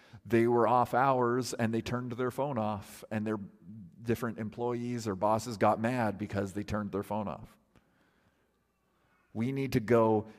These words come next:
at a different pace. And you know, do you know who some of the biggest Sabbath breakers are?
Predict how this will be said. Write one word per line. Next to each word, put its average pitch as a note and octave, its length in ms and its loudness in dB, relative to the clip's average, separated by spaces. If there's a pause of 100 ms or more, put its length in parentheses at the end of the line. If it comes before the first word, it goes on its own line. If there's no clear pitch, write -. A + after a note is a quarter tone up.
(120)
at G#2 100 -4
a G#2 60 2
different G2 460 -4
pace. - 500 -12 (1400)
And A#2+ 100 -2
you A#2 100 4
know, B2 420 4 (640)
do A2+ 60 -2
you G#2+ 60 0
know A#2+ 160 4
who B2+ 140 0
some C3+ 240 -2
of B2 160 -2
the A#2+ 100 2
biggest A#2 600 0 (420)
Sabbath A#2+ 500 0
breakers G#2 400 -2
are? F2 300 -4